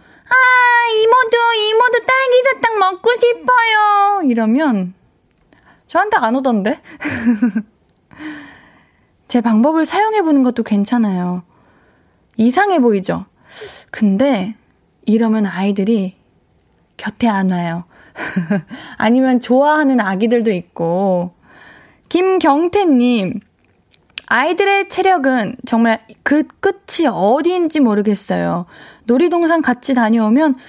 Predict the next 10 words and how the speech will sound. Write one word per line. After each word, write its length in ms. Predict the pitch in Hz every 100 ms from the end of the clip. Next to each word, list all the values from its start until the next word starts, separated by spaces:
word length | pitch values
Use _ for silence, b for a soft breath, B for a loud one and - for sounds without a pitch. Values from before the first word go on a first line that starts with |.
| B -
그 260 | 262 262
다음날 680 | 254 202 208 247 240 220 190 B B B
탈이 300 | - 403 415
날 200 | 415 349
수도 200 | 302 -
있지요. 800 | 269 254 - 233 220 214 208 208 B B B B B B B B B
허, 520 | B B B B B B _
상상만 680 | - - 349 - 330 277
해도 160 | 214 196
힘들어요. 560 | 180 226 220 190 175